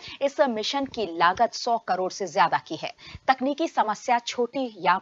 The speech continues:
बड़ी हो सकती है, लेकिन इसका अध्ययन करना बेहद जरूरी है। बता दें कि हरिकोटा के सतीश धवन स्पेस सेंटर से यान की लॉन्चिंग तय समय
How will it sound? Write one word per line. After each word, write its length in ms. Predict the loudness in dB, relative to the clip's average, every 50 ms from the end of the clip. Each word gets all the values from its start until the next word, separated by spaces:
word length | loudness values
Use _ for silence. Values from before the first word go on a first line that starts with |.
| -2 _ -2
बड़ी 160 | 0 0 -2
हो 160 | -2 -6 -6
सकती 320 | -6 -8 -10 -10 -10 -10 -8
है, 120 | -8 -8 -6 -6
लेकिन 260 | -6 -4 -6 -6 -8
इसका 260 | -8 -8 -2 -2 -2
अध्ययन 380 | -2 -2 -6 -8 -8 -8 -8 -2
करना 340 | 0 0 0 0 -2 -4 -4 -8 -16 -18 2 4
बेहद 340 | 4 6 6 2 -4 -8
जरूरी 400 | -4 -2 0 0 0 -2 -6 -8
है। 180 | -8 -8 -10 -10 -12 -14 -20 -20 -20 -12 0 2
बता 280 | 2 4 4 4 4
दें 160 | 2 0 -2
कि 140 | -2 -4 -4
हरिकोटा 680 | -4 -4 -4 -4 -4 -4 -4 -4 -6 -4 -2 -2 -2
के 260 | -2 -2 -4 -6 -6 -6
सतीश 580 | -6 -6 -6 -6 -4 -6 -8 -6 -8 -8 -10
धवन 280 | -8 -6 -2 0 0 0 0 -4
स्पेस 340 | -10 -8 -6 -4 -4 -4 -4
सेंटर 440 | -4 -2 0 0 0 -2 -4 -8 -8
से 220 | -6 -6 -6 -4
यान 380 | -4 -2 0 0 0 0 0 -4
की 240 | -8 -8 -8 -4 -2
लॉन्चिंग 440 | -2 -2 -2 -2 -4 -6 -6 -6 -6 _
तय 120 | -2 -2 -2
समय 380 | -2 -2 -4 -2 -2 -4 -4